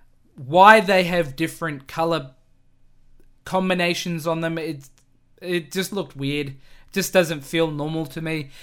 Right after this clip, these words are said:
And I don't wanna harp on what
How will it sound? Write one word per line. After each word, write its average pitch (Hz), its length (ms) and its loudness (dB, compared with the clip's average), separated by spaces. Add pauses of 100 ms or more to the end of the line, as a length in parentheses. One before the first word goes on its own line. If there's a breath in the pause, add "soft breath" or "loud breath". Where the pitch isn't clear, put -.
(140)
And 185 360 -2 (100)
I 175 80 -2
don't 226 300 -2
wanna 196 220 0
harp 170 400 -4
on 160 500 -4 (1200)
what 143 500 -6